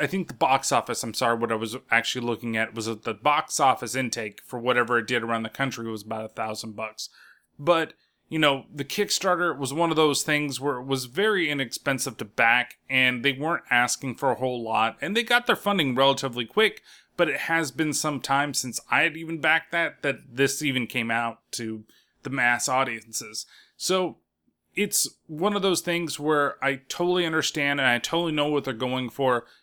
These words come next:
and, you know, I hope you enjoy this, um, and I hope it kind of also at the same time makes you wanna kinda see the film. That's my whole goal here, is that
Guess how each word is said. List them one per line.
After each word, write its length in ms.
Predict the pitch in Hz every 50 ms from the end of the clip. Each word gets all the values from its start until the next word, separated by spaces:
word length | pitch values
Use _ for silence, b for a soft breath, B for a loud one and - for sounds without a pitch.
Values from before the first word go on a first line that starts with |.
| b b -
and, 380 | - 139 135 131 127 127 123 - - _
you 140 | - 139 131
know, 140 | 131 127 120
I 160 | 117 120 123
hope 360 | 117 - - - 196 196 196
you 180 | 175 185 180 170
enjoy 380 | 156 147 120 135 139 135 135
this, 380 | 127 120 127 123 127 - - - b b b b b b _
um, 440 | 110 123 123 123 120 120 113 - _ _
and 180 | 139 139 143 139
I 80 | 139
hope 280 | 131 - - 190 202 190
it 180 | 214 - - -
kind 280 | - 160 170 175 175
of 160 | 170 143 135 - -
also 300 | 143 151 156 156 - 165
at 40 | 135
the 80 | 156
same 300 | 139 - - 147 139 135
time 380 | 117 - - 131 131 139 143 135 b b b b b _ _
makes 460 | 120 123 156 170 165 - - - -
you 100 | 160 160
wanna 340 | 147 147 143 143 139 131 123
kinda 320 | - - 143 131 123 117
see 240 | - - - 131 123
the 120 | 113 117
film. 360 | - - 127 113 107 110 - -
That's 340 | 156 165 185 190 - - 156
my 180 | 202 208 202
whole 260 | 180 - 180 180 170 160
goal 320 | 131 127 127 127 123 123
here, 320 | - 113 110 107 110 104
is 200 | 104 120 123 104
that 300 | - 135 127 123 113 -